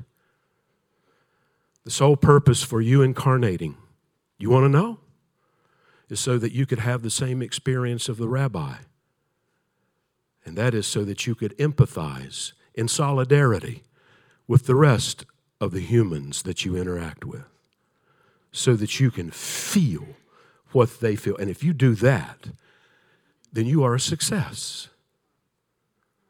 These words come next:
It's not about your achievements, your accomplishments. Man's life does not consist in the abundance of things, Jesus said, did he?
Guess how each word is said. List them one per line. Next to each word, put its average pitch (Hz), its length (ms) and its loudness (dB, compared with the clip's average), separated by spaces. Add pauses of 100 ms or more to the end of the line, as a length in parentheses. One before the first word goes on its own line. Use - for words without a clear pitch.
(160)
It's - 100 -12
not 165 160 4
about 127 220 -2
your 101 80 -8
achievements, 160 520 4
your 107 140 -2
accomplishments. 151 880 0 (460)
Man's 135 340 0
life 139 320 4
does 123 180 -4
not 139 300 2
consist - 640 -2 (260)
in 131 140 -4
the 120 80 -2
abundance 117 500 0
of - 80 -18
things, 107 300 -6
Jesus 95 420 -8
said, 160 400 -4
did 170 180 -4
he? 92 260 -12